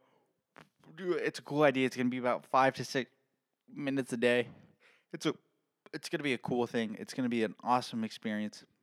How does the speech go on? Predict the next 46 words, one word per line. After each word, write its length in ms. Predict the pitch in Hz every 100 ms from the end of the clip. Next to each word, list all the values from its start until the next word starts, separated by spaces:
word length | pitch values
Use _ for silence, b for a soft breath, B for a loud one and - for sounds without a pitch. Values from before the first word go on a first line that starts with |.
| _ _ -
I 80 | 110
think 200 | 139 113
it's 100 | -
gonna, 220 | 110 98
I 120 | -
think 320 | 127 - 139 -
it's, 260 | 131 - 127 b b b b b b
I 60 | 139
think 180 | 170 180
it's 200 | 160 - -
one 280 | 143 147
of, 140 | 160 147 - 131
just 200 | 147 143
like 120 | 151
how 120 | 143
this 220 | 139 127 - _
podcast 580 | - 135 131 - 127 120
grew 300 | - 120 127 -
over 300 | 117 113 113
the 180 | 110
last 320 | 107 110 110 -
year, 300 | 110 120 113 b b
I 60 | 113
think 160 | 120
this 120 | 117
is 140 | 120 117
gonna 220 | 120 117
grow 240 | 104 113
every 260 | 110 110 110
single 260 | - 113 107
day, 180 | 107
and 100 | 107
it's 100 | 101
gonna 140 | - 107
be 80 | 101
a 80 |
lot 260 | 87 95 104
of 60 | 113
content, 540 | 110 107 110 120 113
but 240 | 110 101 98
it's 120 | -
content 420 | - 117 107 113
that 160 | - -
people 400 | 113 110 107 92
wanna 260 | 104 101
see. 380 | 92 - 95 -